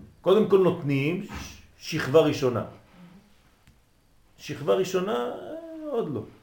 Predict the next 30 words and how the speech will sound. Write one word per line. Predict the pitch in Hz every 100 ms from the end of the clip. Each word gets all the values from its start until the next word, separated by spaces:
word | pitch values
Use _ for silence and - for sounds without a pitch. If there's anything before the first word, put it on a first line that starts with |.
| _
סיימנו. | - - - 127 117 98 90 80 - - -
כן? | 131
מי | 131
שבא | 127 123 113 127
בשכבה | 110 107 107 107
ראשונה | 113 104 - 113
אומר | 170 147 131
לצבאי, | 123 110 117 101 104 139 143
"מה | 143
אתה | 156 131
עושה?" | 104 - - - _ _ _ _ _ _ _ _ _ 110
אז | 110
הכל | 113 143
מלוכלך. | 139 131 117 117 92 - -
רגע, | - 123 107 95 107 - - - _ _ -
<laughs> | 180 - 139
זה | 120 127 123
כדי | 143 131
להחזיק | 127 120 110 123 -
את | 117
הצבע | 113 131 117 104 104 - -
השני. | 107 117 104 92 - - - _ _ _ _ _
צריך | - 110
שבע | - 120 110 110
ראשון, | 107 - 127 143 - - -
כן, | 151 135
צבע | - 123 113
ראשון, | 101 101 147 160 165 - _ _ - - _ _ _
שכבה | - 110 110 123
ראשונה. | 123 120 117 107